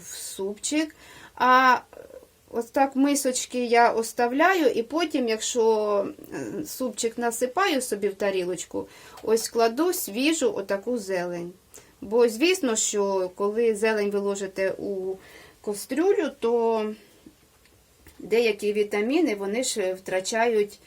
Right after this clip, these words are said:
е, свою здатність. Так що в, у свіжому вигляді зрозуміло, що мікро-макроелементи, віна-, вітаміни зберігаються, і ви їх,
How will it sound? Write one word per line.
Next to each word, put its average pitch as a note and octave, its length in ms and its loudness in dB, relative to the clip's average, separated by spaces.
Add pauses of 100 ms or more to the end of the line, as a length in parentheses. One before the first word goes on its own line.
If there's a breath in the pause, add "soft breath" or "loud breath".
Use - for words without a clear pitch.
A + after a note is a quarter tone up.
(480 soft breath)
е, - 60 -12 (640)
свою G3+ 720 -4
здатність. E3+ 760 -8 (120)
Так F#3 200 -10
що F#3+ 280 -4
в, - 380 -12
у G#3 420 -4
свіжому G#3+ 600 -4
вигляді A3 540 -2
зрозуміло, G3+ 720 -4
що F#3+ 360 -6 (560 loud breath)
мікро-макроелементи, G#3 1300 -2
віна-, G3 280 -6 (120)
вітаміни G3+ 880 -2 (1000)
зберігаються, A3 1000 2
і G#3+ 360 -2
ви A3+ 200 -2
їх, A#3+ 360 -2